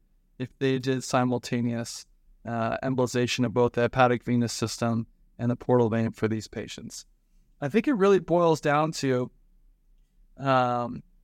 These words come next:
what your target is, right? If you wanna get just to a certain number to establish that liver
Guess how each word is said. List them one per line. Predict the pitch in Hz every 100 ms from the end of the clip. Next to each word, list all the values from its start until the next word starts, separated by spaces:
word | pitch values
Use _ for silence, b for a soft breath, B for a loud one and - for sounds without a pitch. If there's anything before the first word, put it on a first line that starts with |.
| _ _ _ _ _ _ _ _ _
what | 147 151 143
your | 147
target | 143 160 175 160 117 -
is, | - - - - -
right? | 117 107 120 _ _ _ _
If | - 151
you | 180
wanna | 185 160 131
get | 151 139 _ _ _
just | - 156 -
to | 156 143
a |
certain | - 151 139
number | 131 139 143 208 247 -
to | 156 135
establish | - - 135 139 143 -
that | - 117 - _ _ _ _ _ _ _ _
liver | 143 147 139 147 143